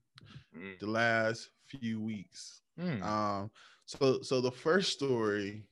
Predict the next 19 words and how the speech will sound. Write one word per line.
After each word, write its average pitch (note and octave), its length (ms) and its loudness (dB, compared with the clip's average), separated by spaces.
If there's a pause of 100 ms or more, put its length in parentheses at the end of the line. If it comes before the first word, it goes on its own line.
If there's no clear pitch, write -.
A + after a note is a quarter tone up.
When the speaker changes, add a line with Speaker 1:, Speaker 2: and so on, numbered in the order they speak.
(160)
Speaker 2:
that A2+ 120 2
I A#2 40 4
wanna A#2 280 0
talk A2+ 280 0
about, G#2 360 2 (440)
did B2+ 120 -2
you C3 80 2
hear D3+ 320 6
the D3 120 -6
story B2 480 2
about A2+ 520 6 (460)
the A2+ 400 -2 (140)
announcer A#2+ 720 0
from G#2+ 360 -4
Oklahoma? G#2+ 840 -4 (720)
Speaker 1:
Mm-mm. A2 500 -6 (960)
Speaker 2:
Okay, G#2 320 -2 (300)
so - 240 -2
there, D3 340 6